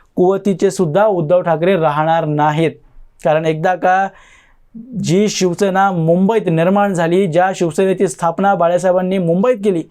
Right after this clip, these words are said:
मुंबईच्या जनतेने प्रतिसाद शिवसेनेला जेव्हा दिला आणि तीच जनता जर उद्धव ठाकरेंना त्या जनतेने नाकारलं तर त्यांना खरोखरच भविष्यात स्थान नाही, हे पुन्हा एकदा विधानसभेनंतर पूर्णतः सत्य होईल.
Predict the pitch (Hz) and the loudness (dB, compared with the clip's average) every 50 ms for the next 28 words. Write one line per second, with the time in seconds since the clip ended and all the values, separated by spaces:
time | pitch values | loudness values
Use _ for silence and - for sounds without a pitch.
0 | _ _ _ _ - 170 175 190 196 214 214 214 220 220 214 165 143 170 185 196 | _ _ _ _ -2 0 0 2 2 2 2 2 2 0 0 0 0 0 0 0
1 | 196 226 220 208 202 208 214 214 214 - - - _ - - 175 - 202 202 180 | 0 0 0 2 2 0 -2 -4 -8 -14 -20 -20 _ -4 -4 -2 0 0 -2 0
2 | - 220 226 240 190 180 170 - - 190 185 185 214 202 202 196 196 190 175 180 | 0 0 0 0 0 -2 -2 0 0 0 0 0 0 0 2 2 2 2 2 2
3 | 180 180 165 151 165 190 208 180 143 - - _ _ _ - 170 180 170 - - | 0 0 0 0 2 2 2 0 -2 -6 -10 _ _ _ -4 -2 -2 -2 -2 -2
4 | 214 240 277 233 262 214 190 208 202 196 196 220 180 - - _ _ _ - 160 | 0 0 0 0 -2 -2 0 -2 -2 0 -2 -2 -2 -2 -6 _ _ _ -4 0
5 | 196 202 196 180 165 170 208 208 - 190 180 170 185 196 190 190 190 196 202 208 | 0 2 2 0 0 0 0 0 0 -2 -2 0 0 0 0 2 2 2 0 0
6 | 208 - _ _ - - _ - - 190 190 170 190 180 185 180 208 208 208 190 | -2 -8 _ _ -20 -20 _ -4 -2 -2 0 2 0 0 0 0 0 0 2 2
7 | 175 170 175 170 - 220 226 220 196 185 190 202 202 220 190 - - 190 185 196 | 0 0 0 0 0 0 0 2 2 2 2 2 0 -2 -2 -2 -2 -2 0 0
8 | 208 208 - - 196 220 254 254 - 220 220 202 160 - - - _ _ _ - | -2 -4 -4 -2 0 0 0 2 0 0 0 0 -2 -4 -8 -18 _ _ _ -4
9 | - 170 175 196 196 - 208 208 202 202 - - - - 175 180 185 175 170 170 | -2 0 0 0 -2 0 0 0 0 -2 -6 -10 -4 -2 -2 0 0 0 0 0
10 | 170 170 185 202 208 208 208 - - - - - 190 202 202 - 196 190 196 226 | 2 2 2 0 0 -2 -4 -8 -20 -16 -6 -4 -4 -4 -2 0 0 0 2 2
11 | 247 233 208 180 175 202 208 214 180 175 170 180 190 185 170 190 185 196 185 175 | 2 2 0 0 0 0 0 2 2 0 0 0 0 0 0 0 0 2 0 0
12 | 170 170 156 202 202 214 220 220 - - _ - - _ _ _ - 262 294 302 | -2 -2 0 0 0 0 0 -4 -10 -16 _ -20 -20 _ _ _ 0 2 2 2
13 | 294 285 277 247 - 226 196 196 226 247 202 - - - - - 254 247 - - | 2 0 0 -2 -2 -2 0 0 0 0 -2 -4 -6 -6 -4 -4 -6 -4 -2 0
14 | 240 208 175 156 143 | 0 0 0 0 -4